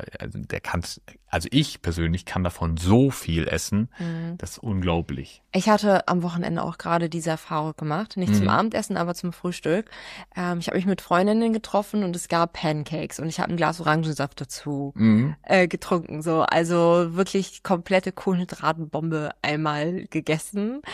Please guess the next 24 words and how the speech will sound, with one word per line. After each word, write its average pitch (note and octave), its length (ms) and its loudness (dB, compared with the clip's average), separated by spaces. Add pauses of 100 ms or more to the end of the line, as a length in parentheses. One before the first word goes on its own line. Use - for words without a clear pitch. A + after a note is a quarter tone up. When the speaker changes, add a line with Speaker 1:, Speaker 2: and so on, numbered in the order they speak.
(360)
Speaker 2:
Äh, G3+ 180 6
ja, C4 140 6
und C4+ 140 2
auch C4+ 80 4
mit C4 140 4
ein B3+ 100 -2
bisschen B3 260 0
Fett, F3 180 4
wie E3 100 -2
du D#3+ 120 -2
gerade D#3+ 240 2
schon D#3+ 140 -4
gesagt D#3+ 280 -4
hast, E3+ 120 -4
ne? A3+ 220 2
Weil B3+ 120 4
das B3 140 -6
waren A3 160 2
schon G#3 200 -2
so F#3 140 -2
recht F3+ 280 -2
buttrige E3 500 -4
Pancakes - 600 -10
gewesen. D3+ 540 -4